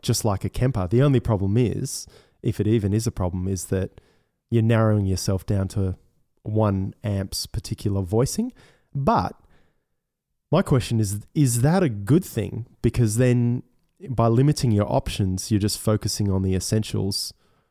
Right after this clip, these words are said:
And if you do want, like, some nice chorus or delayed lead sound or clean sound, you just bring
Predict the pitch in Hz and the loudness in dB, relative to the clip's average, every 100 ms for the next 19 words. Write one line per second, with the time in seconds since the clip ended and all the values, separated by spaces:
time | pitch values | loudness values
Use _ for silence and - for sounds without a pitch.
0 | _ - 113 101 113 101 117 107 98 101 | _ -4 -2 0 0 2 4 4 0 -2
1 | 98 95 - 107 98 98 95 98 - - | -2 -4 -4 -2 0 0 0 -2 -6 -10
2 | _ _ _ - - 113 107 101 - 98 | _ _ _ -12 -2 2 2 0 -4 -4
3 | 101 104 104 _ - 113 104 104 104 101 | -2 -2 -4 _ -4 0 0 0 0 -4
4 | 95 _ _ _ _ _ _ 113 110 107 | -8 _ _ _ _ _ _ -4 2 2
5 | 104 - 117 104 104 98 98 95 - 120 | 2 0 0 2 2 0 0 -2 -4 0
6 | 117 131 - 95 95 95 107 98 - 107 | 0 0 -2 -4 -2 -4 -4 -4 -4 -4
7 | 98 98 104 | -2 -4 -8